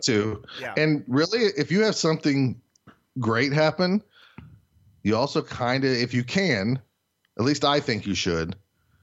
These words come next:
Speaker 1: kinda keep it to yourself. For
Speaker 2: Right.
Speaker 1: example, there was last year at the Three Die, uh, Brawl tournament, I got my butt whooped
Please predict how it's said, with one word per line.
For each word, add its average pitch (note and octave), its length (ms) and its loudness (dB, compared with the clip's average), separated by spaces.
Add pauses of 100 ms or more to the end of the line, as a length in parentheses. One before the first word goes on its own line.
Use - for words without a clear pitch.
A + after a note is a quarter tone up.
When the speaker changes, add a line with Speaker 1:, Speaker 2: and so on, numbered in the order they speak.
(260)
Speaker 1:
kinda B2+ 220 -2
keep B2 280 -6
it A2 100 -10
to A#2 100 -6
yourself. - 680 -8 (220)
For C3 240 -4
Speaker 2:
Right. D#3 80 -2
Speaker 1:
example, C3 580 -6 (240)
there A#2 120 2
was B2 180 0
last C3+ 360 2
year B2+ 280 4
at A2 420 0
the G#2+ 120 0
Three G#2 180 2
Die, G2+ 240 4 (560)
uh, G#2 260 2
Brawl B2 340 0
tournament, C#2 440 -2 (1040)
I B2+ 120 0
got C#3 180 0
my G#2 120 -4
butt F#2+ 260 -6
whooped A2 280 -4